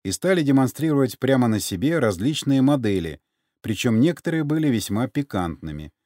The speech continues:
Иных вещей она не только никогда не видела, но даже не догадывалась об их существовании.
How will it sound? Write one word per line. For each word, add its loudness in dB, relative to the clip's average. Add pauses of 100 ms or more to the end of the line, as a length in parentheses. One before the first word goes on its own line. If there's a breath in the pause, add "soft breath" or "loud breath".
(180)
Иных 2
вещей 0
она 4
не 4
только -2
никогда 0
не 2
видела, 0
но -2
даже 2
не 4
догадывалась 0
об -4
их -4
существовании. -2